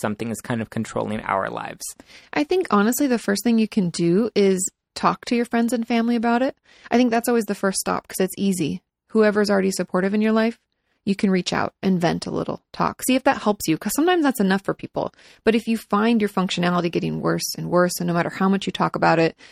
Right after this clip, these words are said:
Speaker 2: it doesn't make it better, that's when I would make the first step, which is either ask a friend for a referral. If you know a friend's been in therapy and they like their therapist, ask them. Word of mouth is the best.
Speaker 1: Mm-hmm.
Speaker 2: But then in the States, like, we have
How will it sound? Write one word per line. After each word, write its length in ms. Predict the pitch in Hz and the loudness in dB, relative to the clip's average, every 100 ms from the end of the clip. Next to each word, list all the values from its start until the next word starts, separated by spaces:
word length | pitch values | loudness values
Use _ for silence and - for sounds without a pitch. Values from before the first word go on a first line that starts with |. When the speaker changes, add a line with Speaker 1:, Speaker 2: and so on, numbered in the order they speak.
| - | -6
Speaker 2:
it 100 | - 165 | 0 2
doesn't 220 | 175 180 | 2 0
make 140 | 165 | -2
it 100 | - | -4
better, 380 | 190 - 170 208 - _ _ _ | -4 0 0 0 -4 _ _ _
that's 220 | 196 185 | 0 2
when 120 | 226 | 2
I 80 | 202 | 2
would 240 | 185 170 - | 2 0 -2
make 180 | 175 165 | -2 -2
the 80 | 170 | -4
first 240 | - 170 | -2 -2
step, 220 | - 165 | 0 -2
which 160 | 170 - | -2 -2
is 100 | 170 | -2
either 320 | 190 180 175 - - - | 0 2 2 0 -8 -4
ask 220 | 190 - | -2 -2
a 60 | 180 | 0
friend 280 | 170 175 | 2 2
for 280 | - 226 226 | 2 2 2
a 40 | 226 | 0
referral. 300 | 233 233 240 | 0 0 0
If 100 | - | -2
you 80 | 180 | 0
know 120 | 175 | 0
a 60 | |
friend's 260 | 170 165 190 | 0 -2 0
been 140 | 202 | 0
in 100 | 208 | 0
therapy 380 | 208 214 214 233 | 2 0 0 0
and 100 | 226 | 2
they 60 | 160 | 0
like 220 | 156 - | -2 -4
their 120 | 196 | -4
therapist, 560 | - 240 247 302 - - _ | 0 0 2 0 -2 -10 _
ask 240 | 240 294 - | -2 -2 -4
them. 220 | - - _ | -8 -10 _
Word 200 | 220 220 | 4 4
of 60 | 190 | 4
mouth 220 | 180 185 | 2 0
is 120 | 160 | -4
the 100 | - | -6
best. 360 | - - - - | -6 -6 -8 -4
Speaker 1:
Mm-hmm. 240 | 123 117 120 | -2 -2 -4
Speaker 2:
But 180 | - 220 | -4 -2
then 320 | 277 262 240 269 _ _ _ _ _ _ - | 2 2 2 -2 _ _ _ _ _ _ -2
in 100 | 220 | 2
the 100 | 196 | 2
States, 380 | - 233 226 - | 4 2 2 2
like, 140 | 185 | 0
we 140 | 185 190 | 2 2
have 180 | 180 | 2